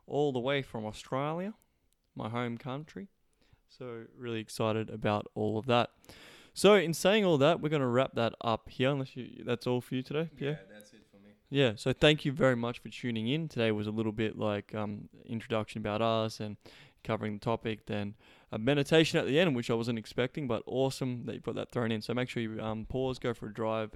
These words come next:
Speaker 1: and m-, make, make sure you pause and don't drive when you're listening to that and you're in a comfortable, relaxed position.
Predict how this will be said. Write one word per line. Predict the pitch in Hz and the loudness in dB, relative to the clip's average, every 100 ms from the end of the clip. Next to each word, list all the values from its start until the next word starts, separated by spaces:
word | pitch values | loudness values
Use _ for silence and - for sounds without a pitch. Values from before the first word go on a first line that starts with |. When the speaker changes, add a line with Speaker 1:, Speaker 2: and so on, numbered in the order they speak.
| - | -12
Speaker 1:
and | 120 113 110 107 _ - - _ | -6 -4 -4 -8 _ -20 -20 _
m-, | 117 107 123 | -10 -6 -4
make, | 123 - | -4 -2
make | 127 123 | -4 -4
sure | 123 | -6
you | 110 | -8
pause | - 127 120 123 139 - 131 | -6 -4 -2 -2 -4 -10 -14
and | 110 | -8
don't | 120 123 127 | -4 -4 -4
drive | - 110 113 107 | -6 -4 -4 -6
when | 110 | -8
you're | 107 | -6
listening | 117 - 127 | -8 -10 -12
to | 143 | -8
that | 143 139 | -8 -8
and | 117 | -10
you're | 107 | -10
in | 107 | -10
a | |
comfortable, | - 127 - - 107 | -10 -12 -10 -8 -6
relaxed | 104 104 - - | -6 -8 -10 -10
position. | 135 156 202 | -6 -4 -4